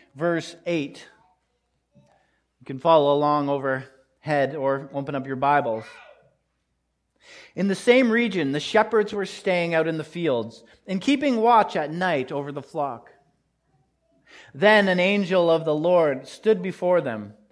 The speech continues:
and the glory of the Lord shone around them, and they were terrified. But the angel said to them, 'Don't be afraid, for look, I proclaim to you good news, and great joy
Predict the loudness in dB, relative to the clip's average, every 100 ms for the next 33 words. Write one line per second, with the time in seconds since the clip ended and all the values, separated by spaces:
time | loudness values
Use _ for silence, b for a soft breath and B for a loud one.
0 | B B -6 -2 -2 0 4 6 6 4
1 | 2 2 2 2 0 0 -4 -10 -6 -4
2 | -2 -2 -4 -4 -6 -10 -14 -18 _ b
3 | b -12 -2 2 2 0 -4 -10 -12 -14
4 | -16 -10 -10 -10 -14 -16 -16 -18 -20 _
5 | _ _ _ _ _ _ b b -2 2
6 | 4 4 2 2 0 0 0 0 -2 -2
7 | -6 -14 _ _ _ _ _ _ _ -2
8 | 0 -2 -4 -4 0 2 0 -2 -16 -20
9 | -2 2 6 6 4 -12 B B 2 4
10 | 4 0 0 -2 -2 -4 -6 -6 -4 -4
11 | -6 B -2 0 0 2 2 0 -4 -6
12 | -4 4 4 4 -4 2 4 4 2 -2